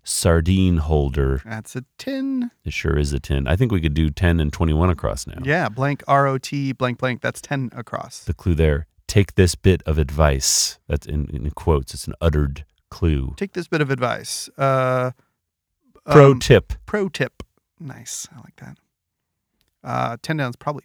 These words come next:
Speaker 2: Preston.
Speaker 1: Uh, Pre-, not Cheston, but
Speaker 2: Preston.
Speaker 1: Preston.
Speaker 2: Yeah, maybe highlight.
Speaker 1: Oh, we're gonna look this guy up.
Speaker 2: Yeah. And twenty-one across, R A V I blank blank.
Speaker 1: Twenty-one across the clue, gorge.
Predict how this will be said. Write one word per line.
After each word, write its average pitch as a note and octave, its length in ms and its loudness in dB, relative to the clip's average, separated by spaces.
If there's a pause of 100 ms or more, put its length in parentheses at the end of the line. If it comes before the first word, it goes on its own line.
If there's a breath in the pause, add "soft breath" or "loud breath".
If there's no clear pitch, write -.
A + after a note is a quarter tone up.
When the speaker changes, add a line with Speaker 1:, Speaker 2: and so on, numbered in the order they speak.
Speaker 2:
Preston. - 680 -14 (680)
Speaker 1:
Uh, C#2+ 340 2
Pre-, - 240 0
not F2 220 2
Cheston, E2 600 2 (100)
but D#2 100 0
Speaker 2:
Preston. - 160 -4
Speaker 1:
Preston. - 600 -4
Speaker 2:
Yeah, B2 200 -8
maybe C3 160 -8
highlight. C3+ 360 -4 (380)
Speaker 1:
Oh, D2 340 2
we're D2 180 0
gonna D2 100 0
look D2+ 160 -2
this D2+ 180 -4
guy D2 280 2
up. D2 240 0
Speaker 2:
Yeah. B2+ 200 -4 (420 soft breath)
And C#3+ 220 0
twenty-one F#3+ 320 2
across, C3+ 400 2
R F3 300 4
A G3 180 0
V F#3 320 -4
I D3 480 2 (160)
blank C#3 320 -2
blank. D3+ 420 -10 (200)
Speaker 1:
Twenty-one E2+ 340 4
across D#2+ 320 2
the - 100 -6
clue, D#2 300 2 (520)
gorge. C2 680 0